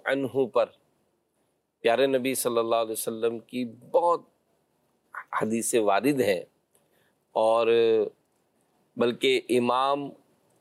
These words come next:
احمد رحمۃ اللہ تعالیٰ علیہ فرماتے ہیں کہ جتنی حدیثیں آپ کی فضیلت میں ہیں، کسی اور صحابی کی اتنی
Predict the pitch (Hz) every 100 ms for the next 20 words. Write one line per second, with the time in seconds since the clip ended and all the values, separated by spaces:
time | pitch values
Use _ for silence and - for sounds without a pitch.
0 | _ - 117 - 143 165 165 151 143 143
1 | 131 123 120 113 113 107 107 104 - 98
2 | - - - - _ _ 110 104 - 131
3 | - 196 220 175 147 160 - - - -
4 | 127 131 - 185 - 123 107 127 156 185
5 | 196 202 196 208 - _ _ _ _ -
6 | 160 - 196 - - 160 190 214 226 180
7 | _ _ _ _ - - 151 120 113 127
8 | 156 214 190 196 208 190 180